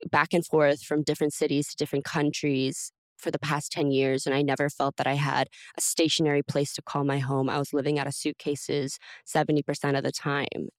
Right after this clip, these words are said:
and never knowing where I was going to be next. Even now, if you ask me where I'm gonna be next month,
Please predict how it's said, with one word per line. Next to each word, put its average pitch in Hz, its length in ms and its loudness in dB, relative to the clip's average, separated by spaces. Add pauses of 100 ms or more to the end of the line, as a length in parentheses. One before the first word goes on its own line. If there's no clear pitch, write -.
and 127 220 2
never 127 240 2
knowing 131 320 0
where 131 160 -2
I 127 80 0
was 139 120 -2
going 135 220 0
to 135 60 2
be 135 120 0
next. - 580 -2 (360)
Even 170 260 4
now, 143 420 2
if 156 120 0
you 160 80 4
ask 147 260 2
me 151 60 0
where 147 180 2
I'm 143 120 2
gonna 139 180 2
be 139 140 2
next 139 320 0
month, 175 260 4